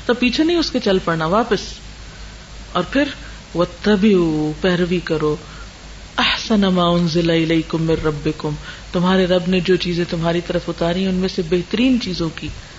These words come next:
خوبصورت باتوں کی جو اللہ نے کتاب میں اتاری ہیں، ان کی پیروی کرو، اس سے پہلے پہلے کہ پکڑ ہو جائے اور تم کو پتہ بھی نہ ہو کہ یہ میرے اپنے ہی گناہوں میں کہیں پکڑ ہوئی ہے۔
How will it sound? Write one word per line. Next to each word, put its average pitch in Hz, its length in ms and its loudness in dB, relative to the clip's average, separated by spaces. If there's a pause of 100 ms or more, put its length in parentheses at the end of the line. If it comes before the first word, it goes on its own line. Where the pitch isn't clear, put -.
(480)
خوبصورت 262 540 4
باتوں 190 280 2
کی 190 140 -2
جو 175 120 2
اللہ 180 280 2
نے 196 120 2
کتاب 170 360 0
میں 175 120 0
اتاری 170 380 0
ہیں، 180 120 0 (320)
ان 190 100 2
کی 185 120 0
پیروی 165 380 0
کرو، 165 220 0 (280)
اس - 80 -6
سے - 140 -2
پہلے 226 380 4
پہلے 254 280 4
کہ 240 180 0
پکڑ 208 260 2
ہو 196 100 6
جائے 185 200 2
اور 175 80 -6
تم 185 140 0
کو 185 100 0
پتہ 202 240 -2
بھی 254 180 2
نہ 277 100 2
ہو 277 180 4 (320)
کہ 226 80 2
یہ 233 80 6
میرے 220 200 6
اپنے 214 220 2
ہی 220 120 4
گناہوں 185 300 4
میں 185 100 2
کہیں 175 220 -2
پکڑ 170 220 0
ہوئی 160 200 -2
ہے۔ 165 140 -10